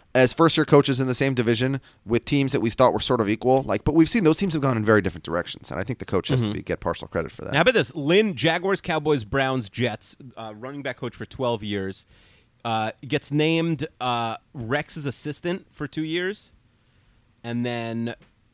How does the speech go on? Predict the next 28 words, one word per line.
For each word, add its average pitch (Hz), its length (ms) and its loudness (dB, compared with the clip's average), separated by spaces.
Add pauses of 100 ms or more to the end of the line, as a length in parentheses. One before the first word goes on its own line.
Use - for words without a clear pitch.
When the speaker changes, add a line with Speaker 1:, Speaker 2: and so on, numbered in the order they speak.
(180)
Speaker 2:
uh, 107 260 -6 (120)
is 135 160 0
the 139 140 -2
offensive 160 500 0
coordinator, 120 760 0 (200)
I 120 80 -8
think, 165 380 -6 (1000)
mid-season, 160 680 0
right? 117 180 -2
Didn't 160 160 -2
the 160 60 0
Bills 143 260 -2
fire 131 300 -2
their 123 220 -4
O 131 100 -2
C 131 260 -6
after, 120 180 -6
like, 101 120 -6
one 117 160 -4
or 120 60 -4
two 131 140 -14
games 117 340 -8
in, 127 180 -18
in 123 220 -14 (400)
the 127 100 -12
last 123 320 -10
Rex 131 240 -10
year? 156 260 -6